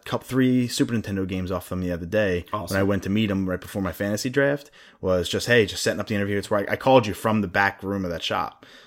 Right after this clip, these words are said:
Speaker 2: Oh,
Speaker 1: Um, to, he
Speaker 2: that's
Speaker 1: was ne-,
Speaker 2: cool.
Speaker 1: he was sitting next to me. Um, gave him a magnet. Um, he kept trying to th-, he kept trying to throw it against the wall,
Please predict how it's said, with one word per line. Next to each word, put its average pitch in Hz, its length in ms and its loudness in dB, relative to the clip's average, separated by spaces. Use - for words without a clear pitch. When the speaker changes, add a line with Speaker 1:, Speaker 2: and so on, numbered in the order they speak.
Speaker 2:
Oh, 95 260 4
Speaker 1:
Um, 80 60 -4
to, 95 120 -6
he 90 60 -4
Speaker 2:
that's - 140 -10
Speaker 1:
was 95 220 2
ne-, 110 60 2
Speaker 2:
cool. 101 120 2
Speaker 1:
he 113 60 -2
was 107 140 0
sitting 104 200 2
next 104 220 -2
to 85 80 -10
me. - 140 -14
Um, 92 240 -2
gave 107 220 2
him 104 60 0
a 101 40 2
magnet. 95 480 0
Um, 85 380 -6
he 101 120 -14
kept - 200 -2
trying 185 160 4
to - 60 -8
th-, 330 140 0
he - 80 2
kept 139 220 4
trying 120 100 4
to 101 60 -2
throw 104 100 2
it 101 60 4
against 95 220 -2
the 101 120 2
wall, 92 260 4